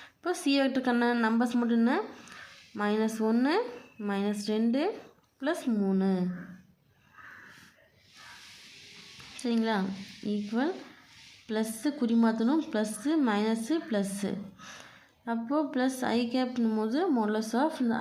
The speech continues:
ஐ கேப்பை நிழல் நிறை விட்டுட்டு மீதிக்கு நாலு நம்பர் எடுத்து எழுதிக்கலாமா? மைனஸ் ஏழு பிளஸ் ஒன்று மைனஸ் ரெண்டு பிளஸ் மூணு. அடுத்து minus J cap into modulus of இதுக்கான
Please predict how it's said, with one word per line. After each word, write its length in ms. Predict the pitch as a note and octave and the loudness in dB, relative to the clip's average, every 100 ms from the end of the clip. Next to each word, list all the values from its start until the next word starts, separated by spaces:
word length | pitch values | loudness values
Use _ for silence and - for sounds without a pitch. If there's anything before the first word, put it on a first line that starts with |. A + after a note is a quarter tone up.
| A3+ | 0
ஐ 40 | B3+ | 0
கேப்பை 260 | C#4+ C#4 C4 A#3+ | 0 0 2 4
நிழல் 200 | A#3 D4+ | 4 4
நிறை 140 | D4 B3 | 4 2
விட்டுட்டு 280 | A3+ G#3 A#3+ F#4 - - - _ _ _ | 0 0 -2 -2 -6 -16 -20 _ _ _
மீதிக்கு 340 | C4 C#4 C4+ B3+ A3 | -2 0 2 2 2
நாலு 160 | G#3+ | 2
நம்பர் 180 | A3+ A#3+ | 2 2
எடுத்து 180 | A#3 A3+ | 0 0
எழுதிக்கலாமா? 520 | A3 A3 A3 G#3+ G#3+ G3+ F#3 F3+ - - G3+ | -2 0 0 0 0 0 -2 -6 -12 -8 -4
மைனஸ் 360 | G3+ G3+ G3+ G#3 G#3+ | 0 -2 -2 -2 0
ஏழு 240 | A3 C4 F#4+ - - - - - _ | 0 0 -2 -6 -16 -20 -20 -20 _
பிளஸ் 260 | G#3 G#3 G#3 G#3 | -6 -4 -2 -2
ஒன்று 260 | G#3+ A3+ E4 - - G#3 | 0 0 0 -4 -6 -2
மைனஸ் 320 | G3+ G3+ G3+ G3+ | 0 -2 -4 -4
ரெண்டு 300 | G3 G#3+ A3+ E4 G4+ - - | -2 -2 -2 -2 -6 -14 -16
பிளஸ் 240 | - A3+ A3+ G#3 | -6 -4 -2 0
மூணு. 320 | G3 F#3+ F#3+ F#3 F#3 - - - - - _ _ - | 2 2 2 0 -2 -8 -16 -20 -20 -20 _ _ -10
அடுத்து 380 | G#3+ G#3+ G#3+ G#3 G#3 - | -6 -6 -4 -6 -6 -4
minus 480 | G3 G#3 A3 C4 D4+ - - - - _ _ - | -2 0 0 0 -2 -6 -18 -20 -20 _ _ -12
J 280 | F#3+ G#3+ A3+ A#3 | -6 0 0 0
cap 240 | A#3+ B3+ B3 A3 | 0 -2 -2 -2
into 180 | A3+ A3+ | 0 0
modulus 380 | G3 G3 G3+ G#3 A#3 | 2 0 0 0 -2
of 120 | E4 - - - A#3 - - - B3+ | -2 -4 -16 -20 -20 -20 -20 -8 -2
இதுக்கான 420 | C#4 C#4 C4+ | -2 2 2